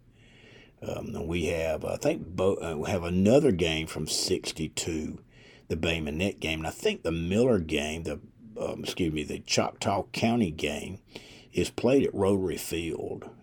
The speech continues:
And then the, um, the other game against Bay Minette, I believe, is played in Bay Minette. But we have film all the way back to nineteen sixty-two.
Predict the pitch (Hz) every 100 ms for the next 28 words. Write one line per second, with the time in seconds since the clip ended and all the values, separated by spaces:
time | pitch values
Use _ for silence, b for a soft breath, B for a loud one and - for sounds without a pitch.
0 | _ - 80 78 - 80 78 76 76 78
1 | 80 - - - - - B B 80 85
2 | 117 120 78 76 76 80 76 73 - 82
3 | 80 90 78 92 80 - 82 78 73 73
4 | 76 71 - 85 - - - B B B
5 | B 101 101 - 104 92 87 76 78 76
6 | 80 76 - - - - - 80 80 -
7 | 82 78 - 85 - 80 - 101 92